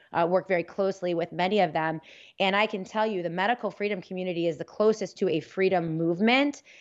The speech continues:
that we have, not only in this country, but in the world. It was the one, uh, bludgeon against full and total lockdown,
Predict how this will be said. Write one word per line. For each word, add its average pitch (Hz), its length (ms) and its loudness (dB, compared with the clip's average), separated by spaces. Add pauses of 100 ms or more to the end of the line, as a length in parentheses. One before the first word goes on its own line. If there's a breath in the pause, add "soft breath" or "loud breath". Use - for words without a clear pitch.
(140 soft breath)
that 185 160 2
we 190 160 0
have, 180 400 0 (240)
not 202 140 0
only 247 180 0
in 202 80 -2
this 180 120 -6
country, 196 340 -4
but 165 140 -4
in 170 140 -6
the 165 80 -2
world. 160 320 2
It 143 80 -2
was 151 160 -2
the 170 120 2
one, 214 580 2 (560)
uh, 170 260 2
bludgeon 175 760 -2
against 175 600 -4 (200)
full 240 260 2
and 190 160 -6
total 180 320 -2
lockdown, 165 640 -2